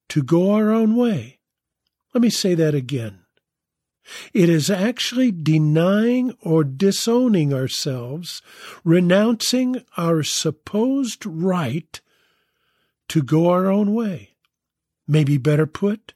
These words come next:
to deny oneself is to turn away from idolatry of self-centeredness. Yes,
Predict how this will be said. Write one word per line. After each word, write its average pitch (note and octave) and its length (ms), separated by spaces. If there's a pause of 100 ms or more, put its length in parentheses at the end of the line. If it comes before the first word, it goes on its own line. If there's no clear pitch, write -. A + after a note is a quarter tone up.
(760)
to E3 140
deny F3+ 480
oneself D3+ 1000
is F3 720 (840)
to C3 140
turn A3 360
away F#3+ 360
from C#3+ 300
idolatry B2 1040 (1040)
of C3+ 100
self-centeredness. - 2000 (1200)
Yes, - 560